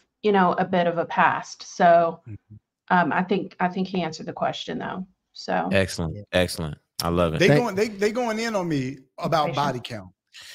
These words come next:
Speaker 2: They,
Speaker 3: You
Speaker 2: they
Speaker 3: know,
Speaker 2: go, they, they
Speaker 3: I,
Speaker 2: going in on me
Speaker 3: you
Speaker 2: about
Speaker 3: know
Speaker 2: body
Speaker 3: what? 'Cause
Speaker 2: count.
Speaker 4: But we're gonna, um, but we're gonna let, let's let Tamisha go. But Tamisha, thank you so much for that question, okay?
Speaker 2: Appreciate you.
Speaker 3: Appreciate it, Tamisha.
Speaker 4: Yes.
Speaker 3: Shout
Speaker 4: So
Speaker 3: out
Speaker 4: let,
Speaker 3: to her, too.
Speaker 4: let, let's, let's talk about that, though, 'cause I
Speaker 2: Yeah.
Speaker 4: think, I mean, you, you obviously said that's something that's important.
Speaker 2: Yeah.
Speaker 4: So,
Speaker 2: Yeah.
Speaker 4: so
Speaker 2: Hundred.
Speaker 4: let's
Speaker 3: It's
Speaker 4: put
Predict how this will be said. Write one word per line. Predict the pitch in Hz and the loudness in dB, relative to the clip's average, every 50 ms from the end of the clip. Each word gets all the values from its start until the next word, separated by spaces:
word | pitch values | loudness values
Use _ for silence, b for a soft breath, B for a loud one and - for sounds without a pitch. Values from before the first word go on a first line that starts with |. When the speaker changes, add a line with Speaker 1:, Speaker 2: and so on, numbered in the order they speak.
| B B | B B
Speaker 2:
They, | - 185 214 208 | 0 0 0 2
Speaker 3:
You | 165 | 4
Speaker 2:
they | 165 | 4
Speaker 3:
know, | 170 175 165 | 6 6 4
Speaker 2:
go, | 190 | 2
they, | 190 202 202 | 0 -4 -2
they | 214 208 | 0 0
Speaker 3:
I, | 214 | -2
Speaker 2:
going | 208 190 170 160 | -2 -2 -2 -2
in | 151 139 | -4 -4
on | 131 123 | -4 -6
me | 123 117 113 | -6 -4 -2
Speaker 3:
you | 190 | 0
Speaker 2:
about | 214 | 2
Speaker 3:
know | 214 208 | 4 4
Speaker 2:
body | |
Speaker 3:
what? | 208 196 - | 2 2 2
'Cause | - 190 160 - | 0 0 -2 -2
Speaker 2:
count. | - _ - | -6 _ 2
Speaker 4:
But | 135 139 | 4 6
we're | 165 | 8
gonna, | 185 190 - | 8 6 6
um, | 170 175 - - | 4 2 0 2
but | 151 160 160 | 4 4 4
we're | 160 208 | 6 4
gonna | 220 214 202 | 4 6 4
let, | 190 - 156 | 4 4 4
let's | 165 196 196 - | 4 2 2 2
let | 226 196 | 0 0
Tamisha | 160 - 175 160 180 196 - - 151 | 0 2 2 2 2 2 2 0 2
go. | 139 139 | 2 2
But | 127 131 - | 2 2 0
Tamisha, | - 170 175 175 151 151 139 | 2 2 2 2 0 0 0
thank | 170 185 180 180 | 0 0 2 0
you | 180 | 0
so | - - 175 | 2 2 2
much | 160 160 139 | 2 2 2
for | - 156 | 2 2
that | 147 143 139 | 2 2 2
question, | - 156 151 - - 123 | 2 0 0 2 0 0
okay? | 120 156 147 139 139 | 2 2 4 2 2
Speaker 2:
Appreciate | 160 165 - - | 2 -2 -4 -10
you. | 113 107 - _ _ _ _ _ _ _ _ _ _ _ _ _ _ - | -12 -16 -20 _ _ _ _ _ _ _ _ _ _ _ _ _ _ -6
Speaker 3:
Appreciate | - 117 120 - 123 110 | -4 -2 0 2 0 0
it, | 104 - 110 | 0 -2 -4
Tamisha. | 107 104 101 - - 95 92 - _ _ _ _ _ _ _ - | -6 -6 -6 -6 -8 -10 -12 -14 _ _ _ _ _ _ _ -2
Speaker 4:
Yes. | 135 151 165 147 127 - - - - - - | 0 2 4 2 2 0 -2 -6 -8 -6 -4
Speaker 3:
Shout | - 120 135 | -2 0 2
Speaker 4:
So | 160 | 2
Speaker 3:
out | 170 | 2
Speaker 4:
let, | 190 | 2
Speaker 3:
to | 107 | 2
her, | 101 104 98 90 | 2 2 0 0
too. | - 156 | 0 2
Speaker 4:
let, | 170 220 - 156 | 2 2 2 2
let's, | 196 240 262 - - 151 | 0 0 0 -2 -4 -2
let's | 180 233 220 - | -2 -2 -2 -2
talk | - 226 339 - | -4 -4 -2 -4
about | 269 170 147 135 127 - | -2 0 0 0 0 0
that, | 123 120 107 | -2 -2 0
though, | - 120 117 | -2 -2 -2
'cause | - 131 123 | -2 -2 0
I | 151 | 0
Speaker 2:
Yeah. | - | 2
Speaker 4:
think, | 202 175 147 - | 0 0 0 0
I | 139 | 0
mean, | 151 156 147 139 | 2 2 2 2
you, | 143 151 | 0 0
you | 143 143 139 156 143 | -2 0 0 0 0
obviously | 135 156 185 180 170 151 139 - 139 | 2 0 0 0 -2 -2 -2 -2 -4
said | 120 - 147 131 | -2 -2 -2 0
that's | 139 135 - | 0 -2 -2
something | - 139 127 131 | -2 -4 -2 -2
that's | 131 131 - - | -2 -2 -2 -2
important. | 120 107 - 180 185 - - 104 95 - | -4 -4 -4 -6 -6 -4 -6 -6 -6 -6
Speaker 2:
Yeah. | - 175 - | -4 -4 -2
Speaker 4:
So, | 127 120 113 | -2 -2 -2
Speaker 2:
Yeah. | - 98 95 87 82 | 0 0 2 2 2
Speaker 4:
so | 80 | 2
Speaker 2:
Hundred. | - - 120 | 0 -2 -4
Speaker 4:
let's | 120 - | -4 -2
Speaker 3:
It's | - - | 0 0
Speaker 4:
put | 143 | 2